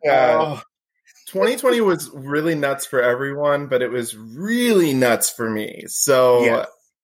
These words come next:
Speaker 1: I'm,
Speaker 2: Yeah.
Speaker 1: um, you know, I'm, I'm happy to be past it, and I'm grateful for the, you know, my twenty seconds of fame that happened. And,
Speaker 2: <laughs>
Speaker 1: um,
Speaker 2: They're
Speaker 1: yeah.
Speaker 2: still happening.
Speaker 1: Yeah, I don't, I mean, I mean, I've made it here,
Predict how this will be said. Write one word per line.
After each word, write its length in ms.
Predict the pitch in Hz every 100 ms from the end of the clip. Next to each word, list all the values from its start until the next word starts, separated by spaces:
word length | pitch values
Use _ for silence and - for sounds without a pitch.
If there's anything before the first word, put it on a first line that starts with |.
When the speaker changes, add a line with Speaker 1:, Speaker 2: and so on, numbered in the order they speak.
| 127
Speaker 1:
I'm, 300 | 127 127 127
Speaker 2:
Yeah. 280 | 123 117 113
Speaker 1:
um, 340 | 110 110 - _ _ -
you 80 |
know, 160 | 147 143
I'm, 200 | 135 131 -
I'm 100 | 110
happy 280 | 123 127 143
to 60 |
be 120 | 131
past 520 | 120 - 110 110 - 123
it, 180 | 123
and 100 | 113
I'm 100 | 107
grateful 520 | 107 104 107 101 117 117
for 280 | - 113
the, 480 | 110 - 104 101 101 -
you 180 | 101 104
know, 100 | 107
my 120 | 101
twenty 320 | 98 113 113
seconds 400 | 107 110 - 104 104
of 100 | -
fame 280 | 107 107
that 140 | 110 104
happened. 600 | 110 110 123 123 127 120 -
And, 580 | 113 110 104 104 101 98 - 101 -
Speaker 2:
<laughs> 340 | 151 175 - -
Speaker 1:
um, 540 | 107 101 101 101 101 - - _ _ _ _ 101
Speaker 2:
They're 220 | 98 131
Speaker 1:
yeah. 60 | 87 110
Speaker 2:
still 220 | 87 92
happening. 640 | - - _ - 85 92
Speaker 1:
Yeah, 460 | 123 123 127 120 131
I 40 | 143
don't, 280 | 123 110
I 100 | 123 135
mean, 220 | 135 127
I 100 | 147
mean, 140 | 165
I've 160 | 160 -
made 140 | 233
it 120 | 135
here, 440 | 143 190 135 104